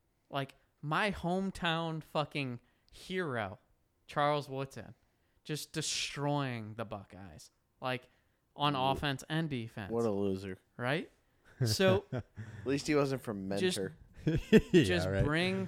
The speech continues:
Speaker 1: perspective into, into your thoughts. This game, and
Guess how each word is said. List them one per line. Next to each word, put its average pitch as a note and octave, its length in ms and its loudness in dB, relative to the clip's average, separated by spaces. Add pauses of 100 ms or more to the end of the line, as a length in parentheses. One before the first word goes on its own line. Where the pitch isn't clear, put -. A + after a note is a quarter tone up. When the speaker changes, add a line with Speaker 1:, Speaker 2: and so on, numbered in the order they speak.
Speaker 1:
perspective C#3+ 1000 -2 (100)
into, B2+ 600 -8 (160)
into C#3+ 380 -6
your C#3 180 -4
thoughts. A2 500 -8 (280)
This C3+ 180 -4
game, C#3 540 0 (280)
and B2 220 -6